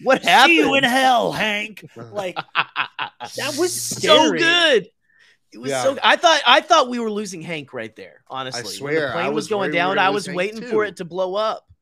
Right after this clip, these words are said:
Speaker 1: I was
Speaker 3: Yeah.
Speaker 1: waiting
Speaker 2: Yeah,
Speaker 1: for the
Speaker 2: I was
Speaker 1: plane to
Speaker 2: surprised it
Speaker 1: blow
Speaker 2: wasn't
Speaker 1: up.
Speaker 2: an explosion. That was the
Speaker 3: God.
Speaker 2: moment that Taylor hit me with the, "The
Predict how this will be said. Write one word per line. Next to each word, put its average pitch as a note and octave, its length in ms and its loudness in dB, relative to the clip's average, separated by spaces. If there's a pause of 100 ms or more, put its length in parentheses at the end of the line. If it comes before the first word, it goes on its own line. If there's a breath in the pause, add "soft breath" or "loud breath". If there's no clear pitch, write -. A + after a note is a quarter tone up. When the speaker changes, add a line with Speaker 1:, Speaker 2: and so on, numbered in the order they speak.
(260)
Speaker 1:
I D3 60 -8
was D#3 100 -8
Speaker 3:
Yeah. D#3+ 140 -6
Speaker 1:
waiting G3 140 -6
Speaker 2:
Yeah, F#3+ 140 0
Speaker 1:
for F3 40 -4
the F3 60 -6
Speaker 2:
I - 20 -4
was G3+ 100 -6
Speaker 1:
plane E3 220 -10
to E3+ 40 -14
Speaker 2:
surprised F#3 160 -4
it C#3+ 60 -8
Speaker 1:
blow C#3 60 -8
Speaker 2:
wasn't - 180 -8
Speaker 1:
up. - 60 -14
Speaker 2:
an - 120 -16
explosion. C#3 680 -16 (480)
That F#3+ 160 0
was G3 120 -2
the C3+ 60 -4
Speaker 3:
God. B2+ 220 -6
Speaker 2:
moment E3 220 -12
that E3 160 -10
Taylor E3 340 -2
hit - 200 -12
me D#3 80 -12
with D3 200 -10
the, D3 160 -4 (180)
"The C#3 280 -16